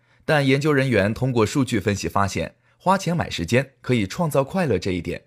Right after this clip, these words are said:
和人们的收入水平无关。原本以为花钱买时间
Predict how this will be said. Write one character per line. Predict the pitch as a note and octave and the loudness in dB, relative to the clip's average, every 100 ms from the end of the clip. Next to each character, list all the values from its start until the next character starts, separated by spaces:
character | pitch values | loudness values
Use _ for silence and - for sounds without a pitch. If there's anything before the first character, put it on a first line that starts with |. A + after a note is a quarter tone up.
| _ | _
和 | - F#2 | -2 0
人 | F#2 | 0
们 | F#2 | -2
的 | - | -6
收 | F2 C3 F3 | -4 -4 -2
入 | G#2+ | -4
水 | - | -6
平 | - - D#2+ | -10 -10 -10
无 | A#1+ | -4
关。 | F#2 A#2 - _ _ _ _ _ _ | 0 0 -2 _ _ _ _ _ _
原 | A#2 F3 | 0 2
本 | F#3+ G3 | 2 0
以 | G2+ | 2
为 | F2+ G2+ - _ | 4 4 0 _
花 | F#3+ | -4
钱 | G3+ G3 | -2 -2
买 | A2+ D2 | -2 -4
时 | G2 | -4
间 | F#2+ C3+ | 0 -2